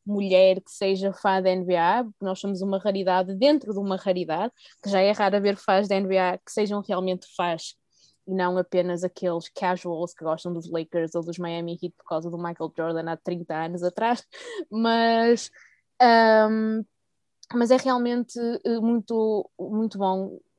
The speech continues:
estar na presença de outra mulher que saiba,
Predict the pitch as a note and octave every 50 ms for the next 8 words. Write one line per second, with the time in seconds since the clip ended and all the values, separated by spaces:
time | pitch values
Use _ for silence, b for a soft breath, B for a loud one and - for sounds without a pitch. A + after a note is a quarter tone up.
0 | _ _ _ _ _ _ _ _ - G#3+ G#3+ G#3 A3 G3 - G#3+ G#3 G#3+ A3 G#3
1 | - A3+ G#3+ F#3+ F#3 G#3 G#3+ G#3+ G#3+ - - G#3 A3 G#3+ A3+ A3 G#3+ G#3 G#3 G#3
2 | G3+ G3 G3 F#3+ F#3+ - - G#3 G#3 G3+ G3 - - - G3+ G3 G3 G3 F#3+ F#3+
3 | G3 F#3+ F#3+ F#3+